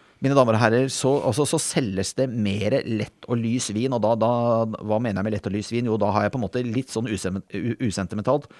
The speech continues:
slått sammen hvitvin, rosévin, musévin, perlevin, aromatisert og sider. Og så ser vi at på Briskeby så selges det da for første gang i historien, så sel-, og dette er første gang det skjer i Norge i en butikk, eh, noen gang, altså. Men da er det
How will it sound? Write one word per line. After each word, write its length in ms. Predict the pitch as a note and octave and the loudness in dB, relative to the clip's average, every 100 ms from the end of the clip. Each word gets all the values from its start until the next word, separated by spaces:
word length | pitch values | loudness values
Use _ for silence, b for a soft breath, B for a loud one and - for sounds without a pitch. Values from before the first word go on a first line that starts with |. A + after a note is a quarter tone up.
| B B - | B B -2
slått 180 | C#3 - | 0 0
sammen 300 | G#2+ A#2+ - | -2 -2 -4
hvitvin, 460 | A2 G#2+ - A#2+ A#2 | -6 -4 -4 -2 0
rosévin, 400 | A2+ G#2 G#2+ A2+ | 0 0 0 -2
musévin, 480 | A2+ G#2+ G2 A#2 A2+ | 0 0 0 -2 0
perlevin, 480 | C3 G#2 F#2+ G2+ A2 - | 4 4 2 0 -2 0
aromatisert 540 | A2 G#2 A2 A2+ G#2+ | -2 -2 -4 -4 -4
og 60 | G#2 | -4
sider. 340 | G#2+ G2+ F3 - B B B | -2 0 0 -2 B B B
Og 120 | B C#3 | B -2
så 80 | C#3+ | 0
ser 220 | - A#2 | 0 0
vi 40 | C#3 | 0
at 80 | - | -4
på 120 | D3 | -6
Briskeby 480 | D#3+ D#3+ - G2+ B2+ | -6 -8 -10 -6 -4
så 140 | D3 C#3+ | -4 -2
selges 380 | - A2+ F#2+ - | 0 0 -2 -2
det 80 | B2+ | 0
da 80 | A2+ | 0
for 100 | C3 | 0
første 220 | B2+ C3+ | -2 0
gang 80 | A2+ | 0
i 60 | A2 | 0
historien, 240 | A2+ B2 | -2 -2
så 80 | B2 | -4
sel-, 240 | - C#3 - - B B | -4 -4 -4 -12 B B
og 80 | B2+ | 0
dette 160 | D#3 | 2
er 60 | D#3+ | 2
første 180 | - A2+ | 0 -2
gang 80 | |
det 80 | A2+ | -2
skjer 240 | - G#2 G#2 | 2 2 4
i 60 | |
Norge 300 | B2+ F#2+ G#2 | 0 0 0
i 80 | A2+ | 0
en 80 | G#2 | -2
butikk, 300 | A2 A#2+ A#2+ | -4 -4 -2
eh, 300 | A#2+ A2+ A2 A2+ | 0 2 0 -2
noen 220 | A2 A#2 A#2 | -2 -2 0
gang, 140 | D3+ | 0
altså. 140 | B2+ G#2 B B B | -2 -4 B B B
Men 140 | B2 C3 | 2 4
da 80 | |
er 80 | |
det 80 | A#2 | 6